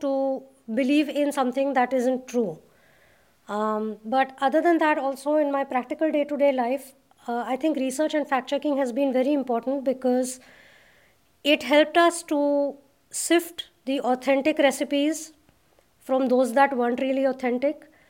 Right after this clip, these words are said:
And, uh, so our research in food, uh, you mentioned the, the Ghar Dhaba project by, that we did with B P C L. That's when I realized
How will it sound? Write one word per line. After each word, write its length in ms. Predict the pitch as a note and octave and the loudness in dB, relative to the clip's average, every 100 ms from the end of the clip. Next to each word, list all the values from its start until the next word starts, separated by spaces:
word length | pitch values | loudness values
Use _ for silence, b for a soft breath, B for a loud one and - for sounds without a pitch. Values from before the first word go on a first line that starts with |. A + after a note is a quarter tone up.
| b b - | b b -8
And, 440 | A#3 A#3 A#3+ A#3+ | -2 0 0 -2
uh, 200 | A#3 A#3 | -4 -6
so 320 | A3+ D4 D#4 C#4 | -2 0 2 4
our 220 | C#4 C4 | 4 4
research 500 | C4+ C4+ E4 E4 E4 | 0 -2 0 0 -2
in 180 | D4 D4 | -4 -4
food, 360 | - C#4+ D4 | -2 -2 -2
uh, 180 | C#4 B3+ G#3+ - G#3+ G#3 _ | -4 -8 -10 -16 -18 -18 _
you 380 | B3 B3+ B3 A#3+ | -6 -2 -2 -2
mentioned 480 | B3 B3 D4 D4 C#4 | 0 0 0 0 0
the, 220 | C4 A#3+ | 0 -2
the 120 | A#3 | -4
Ghar 260 | G#3+ B3 B3+ | -4 -2 2
Dhaba 280 | C4+ C#4 C#4 | 4 4 0
project 400 | A#3+ G#3+ B3+ B3+ | -2 -2 -6 -4
by, 440 | A#3 A3 G3 G3 | -4 -2 -6 -10
that 260 | G#3+ A3 G#3 | -10 -8 -4
we 120 | A#3+ | -2
did 160 | A#3+ A#3 | 0 0
with 140 | C#4 | 0
B 120 | A3+ | 0
P 140 | B3+ B3+ | -2 -2
C 240 | B3+ B3 | 0 0
L. 220 | A3 A#3 B3 B B B B B B B | 0 -2 -8 B B B B B B B
That's 220 | B3+ C#4+ | -2 0
when 140 | E4 E4+ | 2 4
I 100 | E4+ | 4
realized 580 | C#4+ C4+ C#4 D#4 D#4 | 2 2 2 0 -4